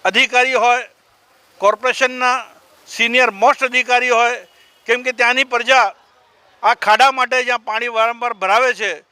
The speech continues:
એના માટે છેલ્લા ત્રણ મહિનાથી રજૂઆત કરતા આવી છે, પરંતુ એમની રજૂઆતને અવગણના કરવામાં આવી છે, આંખ આડા કાન કરવામાં આવ્યા છે. અને મ, આ બાબતમાં ગંભીરતા લઈને આજે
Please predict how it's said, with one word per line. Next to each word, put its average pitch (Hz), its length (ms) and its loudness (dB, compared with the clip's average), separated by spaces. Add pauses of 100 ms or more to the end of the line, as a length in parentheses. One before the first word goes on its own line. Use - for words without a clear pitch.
(300)
એના 240 200 -6
માટે 247 240 -4
છેલ્લા 233 320 -4
ત્રણ 254 300 -6
મહિનાથી 254 440 -2
રજૂઆત 226 340 -2
કરતા 220 300 -2
આવી 202 220 0
છે, 156 200 -10 (380)
પરંતુ 262 320 0
એમની 262 240 -2
રજૂઆતને 254 720 -2 (380)
અવગણના 240 440 2
કરવામાં 262 420 0
આવી 269 180 -2
છે, 269 180 0 (360)
આંખ 202 200 -4
આડા 240 160 2
કાન 269 360 -4
કરવામાં 285 420 0
આવ્યા 262 220 0
છે. 262 180 -4 (440)
અને 254 360 2 (460)
મ, 170 200 -14 (420)
આ 233 160 4
બાબતમાં 277 580 0
ગંભીરતા 226 540 -4
લઈને 254 460 -2 (460)
આજે 247 460 2